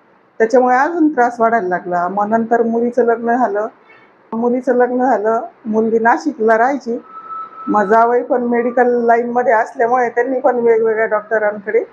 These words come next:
ट्रीटमेंट दिली. डॉक्टर यांच्या पण मी जवळजवळ सात सात वर्ष ट्रीटमेंट घेतल्या, पण माझा आजार वाढतच गेला, वाढतच गेला आणि रिटायर झाल्यानंतर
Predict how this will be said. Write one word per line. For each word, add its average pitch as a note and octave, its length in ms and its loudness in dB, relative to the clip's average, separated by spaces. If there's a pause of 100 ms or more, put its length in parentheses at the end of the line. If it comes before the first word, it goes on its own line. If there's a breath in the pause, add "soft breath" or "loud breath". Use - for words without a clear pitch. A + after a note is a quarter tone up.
(640)
ट्रीटमेंट A3+ 440 0
दिली. G3 220 2
डॉक्टर G3 320 -2 (640)
यांच्या C#4 300 2
पण C4+ 220 0
मी B3+ 300 -2
जवळजवळ B3+ 380 0
सात G#3+ 220 0
सात A3+ 240 0 (460 soft breath)
वर्ष C4+ 300 2
ट्रीटमेंट B3+ 580 0
घेतल्या, G#3+ 320 -2 (1120)
पण G3+ 160 2
माझा A#3 320 2
आजार G#3+ 280 0
वाढतच A#3+ 480 0
गेला, A3+ 360 2 (380)
वाढतच A3 480 0
गेला G#3 260 0
आणि G#3 480 -2
रिटायर B3+ 360 2
झाल्यानंतर A3+ 640 0